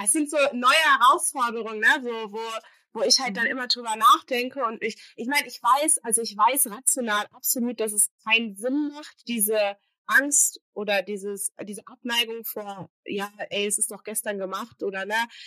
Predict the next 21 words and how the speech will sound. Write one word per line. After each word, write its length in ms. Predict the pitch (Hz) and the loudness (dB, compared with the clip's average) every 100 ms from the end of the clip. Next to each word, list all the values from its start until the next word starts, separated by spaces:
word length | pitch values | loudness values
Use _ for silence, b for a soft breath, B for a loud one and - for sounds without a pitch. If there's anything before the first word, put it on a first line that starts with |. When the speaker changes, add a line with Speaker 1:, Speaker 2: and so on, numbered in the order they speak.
| B | B
Speaker 1:
du 80 | 220 | 0
hast 120 | 220 | 2
es 100 | - 233 | 2 0
heute 180 | 233 | 0
Mittag 320 | 226 247 262 - | 0 0 -2 -2
gemacht, 340 | 233 233 - | -8 -8 -10
du 60 | 220 | -4
kannst 240 | 214 220 | -2 -2
es 80 | 220 | -4
doch 160 | 208 - _ - | -8 -10 _ -8
abends 340 | 269 285 - | -2 0 0
aufwärmen, 500 | 247 285 - 285 294 | 0 -4 -4 -4 -4
also 160 | 226 202 | -4 -4
selbst 360 | 202 - - | -2 -2 -2
das 260 | 214 247 - | -6 -6 -4
kann 240 | - 277 | -2 0
ich 180 | 302 - | 0 -2
nicht. 440 | 294 330 403 - - b b b b b | 0 2 0 -4 -12 b b b b b
Äh, 280 | 240 233 214 - - | 2 6 4 2 -4
es, 200 | 226 - - | -4 -4 -6
also 200 | 233 | -6